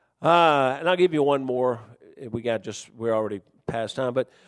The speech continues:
uh, fool is given, is given to griping and complaining.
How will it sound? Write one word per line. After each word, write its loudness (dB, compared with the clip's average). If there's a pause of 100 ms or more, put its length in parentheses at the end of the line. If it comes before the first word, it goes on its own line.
(120)
uh, 2
fool 2
is 2
given, 2
is -2
given 4
to -2
griping 0
and 0
complaining. -4